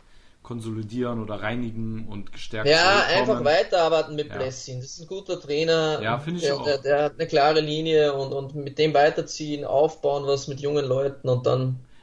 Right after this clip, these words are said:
Speaker 1: Das
Speaker 2: ja,
Speaker 1: ist ja
Speaker 2: vielleicht
Speaker 1: grad das Ironische oder das Zynische, weil,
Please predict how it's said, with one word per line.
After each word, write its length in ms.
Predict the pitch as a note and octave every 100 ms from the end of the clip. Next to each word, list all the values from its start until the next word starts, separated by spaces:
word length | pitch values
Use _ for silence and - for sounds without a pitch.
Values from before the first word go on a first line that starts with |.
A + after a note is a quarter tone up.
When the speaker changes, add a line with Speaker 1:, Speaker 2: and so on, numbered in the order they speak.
| -
Speaker 1:
Das 160 | C3
Speaker 2:
ja, 80 | A#2
Speaker 1:
ist 40 |
ja 120 | C#3+ D3
Speaker 2:
vielleicht 120 | D#3+ B2+
Speaker 1:
grad 200 | F#3+ F#3+
das 180 | D#3
Ironische 640 | E3 A#2+ B2+ G#3 A#3 - C#3+
oder 180 | B2+
das 360 | A#2 A#2+ - -
Zynische, 540 | G#3+ A3 F#3+ - B2
weil, 300 | A2 A2+ G#2+